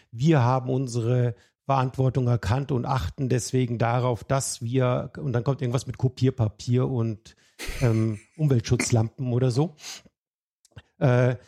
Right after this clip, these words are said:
tatsächlich, wer jetzt noch nicht verstanden hat, welches Unternehmen noch nicht verstanden hat, dass so ein Thema wie der Klimawandel fundamentale Auswirkungen hat auf die Geschäftsmodelle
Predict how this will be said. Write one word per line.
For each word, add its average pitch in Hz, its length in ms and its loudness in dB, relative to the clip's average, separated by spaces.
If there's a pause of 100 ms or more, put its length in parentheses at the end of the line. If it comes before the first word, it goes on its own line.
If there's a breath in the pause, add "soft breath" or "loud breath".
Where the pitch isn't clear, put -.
(180 soft breath)
tatsächlich, 165 440 2
wer 131 100 4
jetzt 143 180 2
noch 151 80 4
nicht 151 160 2
verstanden 151 580 0
hat, 104 180 0
welches 117 200 0
Unternehmen 135 360 -2
noch 120 120 0
nicht 165 240 -4
verstanden 135 500 -2
hat, 98 160 -4
dass 107 220 -4
so - 280 -6
ein 123 220 2
Thema 156 420 2
wie 123 80 0
der 117 100 0
Klimawandel 135 880 -2 (920)
fundamentale 151 680 4
Auswirkungen 139 600 0
hat 131 140 2
auf 127 120 -2
die 120 120 -6
Geschäftsmodelle 120 1120 0